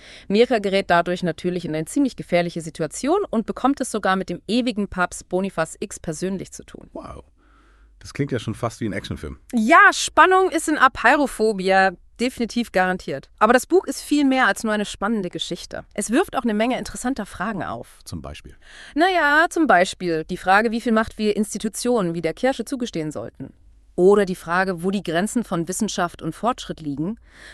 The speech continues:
Speaker 1: Schließlich hat die Kirche in Apeirophobia die Wissenschaft ja für ihre eigenen Zwecke missbraucht.
Speaker 2: Das stimmt. Und diese Fragen sind ja auch heute total relevant.
Speaker 1: Absolut.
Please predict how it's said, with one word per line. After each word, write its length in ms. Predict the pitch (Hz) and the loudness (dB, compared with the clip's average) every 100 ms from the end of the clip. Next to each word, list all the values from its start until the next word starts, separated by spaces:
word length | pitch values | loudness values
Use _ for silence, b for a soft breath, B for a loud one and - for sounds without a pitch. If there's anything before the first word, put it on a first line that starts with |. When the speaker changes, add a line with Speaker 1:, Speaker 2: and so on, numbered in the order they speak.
| B | B
Speaker 1:
Schließlich 540 | - 226 277 233 233 208 | -4 -2 -2 -4 -4 -4
hat 140 | - | -6
die 60 | 190 | -4
Kirche 380 | 233 254 - | 0 0 0
in 140 | 175 185 | -2 -2
Apeirophobia 880 | 175 196 196 190 202 208 208 202 196 | 0 -2 -4 -4 -6 -4 0 2 2
die 180 | 202 | -2
Wissenschaft 460 | 190 240 233 196 - | -2 -2 -2 -4 -6
ja 80 | 180 | -6
für 100 | 190 | -6
ihre 220 | 156 175 | -4 -4
eigenen 280 | 170 175 170 | -4 -4 -6
Zwecke 380 | - 180 - 156 | -6 -6 -4 -6
missbraucht. 600 | 120 - - - - - - - | -8 -14 -20 -20 -20 -20 -20 -12
Speaker 2:
Das 160 | - 90 | -6 -6
stimmt. 340 | - 127 90 b b _ - | -4 -4 -6 b b _ -2
Und 140 | 107 | 0
diese 200 | 117 120 | 2 0
Fragen 320 | - 123 131 | 2 2 4
sind 180 | 117 120 | 0 2
ja 100 | 135 | 2
auch 140 | 131 | 2
heute 260 | 131 135 139 | 2 0 -2
total 320 | 139 139 143 | -2 2 2
relevant. 560 | 143 147 143 202 - - | 2 0 0 -2 -4 -4
Speaker 1:
Absolut. 580 | 202 - 233 320 208 | -4 0 2 4 2